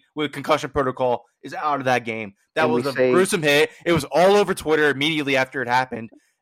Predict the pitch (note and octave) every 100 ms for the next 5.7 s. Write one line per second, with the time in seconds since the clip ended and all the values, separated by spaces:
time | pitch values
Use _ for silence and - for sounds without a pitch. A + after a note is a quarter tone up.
0 | _ C3+ D3 E3+ F#3+ E3+ D#3+ D3+ - C#3
1 | D3 D3+ C3+ C3 C3 A#2 A#2+ A2 G#2+ _
2 | _ C3 A#2+ - _ _ E3+ E3+ - _
3 | _ _ D3 C3+ C3 C#3 B2 _ - D#3
4 | C#3+ D3+ F#3+ G3 F3+ E3+ E3 E3 - D3
5 | C#3+ - D3 C3+ C#3 C3+